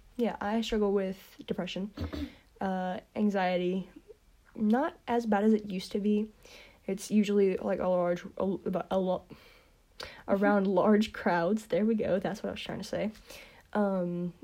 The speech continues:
Speaker 1: s-, speaking in public, that too, obviously, but that's normal. So,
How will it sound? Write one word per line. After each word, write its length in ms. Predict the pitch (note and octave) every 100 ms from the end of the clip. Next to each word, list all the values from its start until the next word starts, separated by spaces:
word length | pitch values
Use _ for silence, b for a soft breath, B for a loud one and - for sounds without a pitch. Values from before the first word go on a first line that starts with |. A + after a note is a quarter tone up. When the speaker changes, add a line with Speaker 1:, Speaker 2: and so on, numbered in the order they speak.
| - _ -
Speaker 1:
s-, 80 | -
speaking 400 | - - G#3+ F3+
in 100 | F3
public, 320 | D#3 D#3 D3+
that 180 | - -
too, 300 | - D#3+ F3 -
obviously, 380 | F3 E3 F3+ -
but 100 | E3
that's 200 | F3 -
normal. 340 | D#3+ - - -
So, 260 | - -